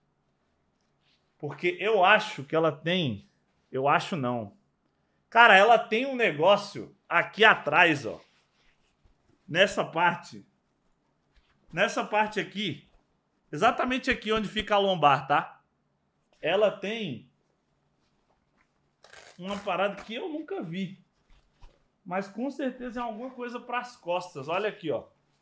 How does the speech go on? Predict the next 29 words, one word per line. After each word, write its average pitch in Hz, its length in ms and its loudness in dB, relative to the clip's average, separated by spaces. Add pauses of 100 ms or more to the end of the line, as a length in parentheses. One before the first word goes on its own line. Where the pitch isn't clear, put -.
(880)
Vocês, 190 760 -4
porra, 147 180 -4
vocês 135 320 -8
não 160 80 -6
vão 151 140 -8
conseguir 160 380 -10
ver 160 120 -2
nem 160 140 0
fudendo, 127 420 0
mas 127 160 0
eu 247 140 -2
vou 214 420 -2
tentar 165 320 0
mostrar 160 400 -2
anyway. 107 320 -12 (1300)
Vocês 160 520 -16
conse-, 180 640 -18
não 160 140 -20
conseguem, 127 600 -18
né? 143 300 -18
Não 143 80 -20
dá 135 160 -10
pra 135 240 -12
ver 123 160 -20
dentro. 113 420 -20 (460)
Aqui 214 720 -10 (840)
tem 196 220 -10
tipo 220 460 -14
um... 190 1300 -14